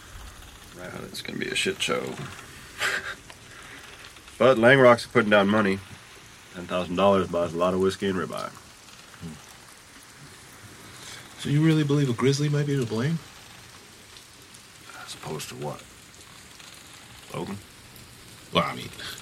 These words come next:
Speaker 2: there've only been, what, a dozen attacks in the past century? I mean, so many to be concentrated in one place in so short a time.
Speaker 1: Now, where'd you hear that?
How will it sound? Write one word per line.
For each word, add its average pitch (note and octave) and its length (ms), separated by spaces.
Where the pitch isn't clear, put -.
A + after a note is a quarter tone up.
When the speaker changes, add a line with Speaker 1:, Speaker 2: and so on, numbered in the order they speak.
Speaker 2:
there've - 720
only B2 200
been, G#2 200
what, F2 160
a E2 40
dozen F#2+ 340
attacks F#2 440
in F2+ 60
the E2 60
past E2+ 300
century? E2 600
I D#2+ 60
mean, - 160
so G2 220
many F2 220
to E2 60
be E2+ 120
concentrated E2+ 680
in D#2+ 60
one E2+ 160
place E2+ 300
in E2 60
so E2+ 160
short E2 280
a C#2+ 40
time. E2 220
Speaker 1:
Now, F2 140
where'd F2+ 200
you F2+ 80
hear F#2+ 180
that? G2+ 200